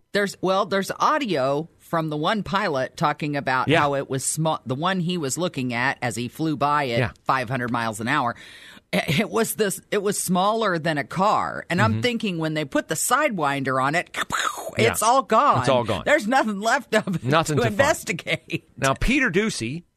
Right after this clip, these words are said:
Speaker 2: uh, who Peter's been on vacation a while. Has he been on double secret probation or something? It's been all Jackie
Speaker 1: Ooh.
Speaker 2: Heinrich at the White House.
Speaker 1: Okay.
Speaker 2: He get the Don Lemon treatment? Which, by the way, speaking of Don Lemon, here's how they opened,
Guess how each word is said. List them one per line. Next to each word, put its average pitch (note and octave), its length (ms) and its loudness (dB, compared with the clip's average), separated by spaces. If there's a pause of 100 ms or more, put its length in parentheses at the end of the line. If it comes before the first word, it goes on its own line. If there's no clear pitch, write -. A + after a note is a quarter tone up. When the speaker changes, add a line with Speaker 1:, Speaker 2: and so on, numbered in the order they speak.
(180)
Speaker 2:
uh, G#2 400 0 (220)
who A2+ 100 -6
Peter's D4+ 320 -2
been A2+ 140 -2
on G2+ 100 -2
vacation G2 460 -2
a C#2 40 -8
while. - 280 -14 (680)
Has G#2+ 100 -4
he G#3+ 60 0
been B3+ 180 0
on G#3+ 80 0
double E3+ 240 0
secret - 280 -6
probation C3 500 -2
or G3 60 -2
something? G#3 300 -6
It's C#3+ 80 -4
been C#3+ 160 0
all D#3 140 -2
Jackie D#3 340 2
Speaker 1:
Ooh. A#2 40 0
Speaker 2:
Heinrich D3+ 320 -2
at F#2+ 60 -10
the G2 80 -6
White C3 220 -2
House. F2+ 240 -10
Speaker 1:
Okay. A#2 400 -8
Speaker 2:
He E3+ 80 -2
get G#3 140 -2
the D3 60 0
Don D3+ 300 0
Lemon D3 280 -2
treatment? F#3 340 -6 (220)
Which, B2+ 100 -6
by F#3+ 180 4
the D3 80 0
way, C#3+ 120 2
speaking B2+ 320 -6
of G2 100 -4
Don G2+ 220 -2
Lemon, F#2 240 -4
here's A#2 200 -2
how B2 140 0
they G#2 200 -2
opened, F2 480 -4